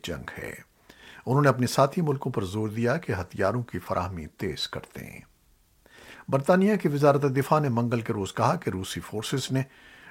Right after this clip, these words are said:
डोनबास में अपनी कार्रवाइयों में शिद्दत पैदा कर दी है। उनका कहना था कि वो सेवरोडोनेत्स्क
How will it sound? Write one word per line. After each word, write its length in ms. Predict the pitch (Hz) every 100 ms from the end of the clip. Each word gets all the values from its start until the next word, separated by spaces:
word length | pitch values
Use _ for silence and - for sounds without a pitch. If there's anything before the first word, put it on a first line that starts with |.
| -
डोनबास 680 | 98 131 131 135 165 - - 107
में 220 | 85 71 - -
अपनी 400 | 117 - 113 92
कार्रवाइयों 540 | - 104 98 107 123 131
में 140 | 113
शिद्दत 520 | 110 - 147 139 92 -
पैदा 180 | 78 80
कर 140 | - - -
दी 120 | 53
है। 260 | - - - - _ _ _ _ - - - -
उनका 240 | 143 156
कहना 240 | 143 160
था 180 | 170 165
कि 140 | 185 135
वो 340 | 107 92 82 -
सेवरोडोनेत्स्क 1300 | - 139 147 151 143 - - - 98 120 135 147